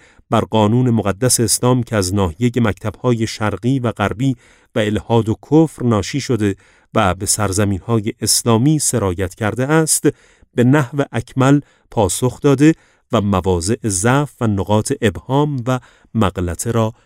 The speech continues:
روشن ساخته است. و به طور کلی قرآن را طبق آیات قرآن «انه لقول فصل و ما هو بالهزل» و یا آیه «و انه لکتاب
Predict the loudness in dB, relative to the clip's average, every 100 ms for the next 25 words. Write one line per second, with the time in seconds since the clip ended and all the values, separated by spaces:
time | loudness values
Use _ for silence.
0 | _ -4 0 0 -2 -6 -6 -4 -4 -4
1 | -4 -8 -14 -8 -6 -6 -8 _ _ _
2 | _ _ -4 -2 0 -2 -4 -2 2 2
3 | 4 2 4 2 4 2 2 _ _ -2
4 | -2 0 0 0 2 0 2 0 -2 -4
5 | -6 -4 2 4 2 _ _ _ 2 4
6 | 4 0 2 2 2 0 0 0 0 2
7 | 0 -2 0 0 0 -2 -4 -6 -8 _
8 | _ -2 0 4 4 4 0 -2 -2 -4
9 | -8 -2 0 0 -2 -6 -8 _ _ -6
10 | -4 -2 -4 0 0 2 2 2 0 _
11 | _ _ -6 0 2 4 2 0 0 2
12 | 0 -4 -8 -2 -2 -2 -4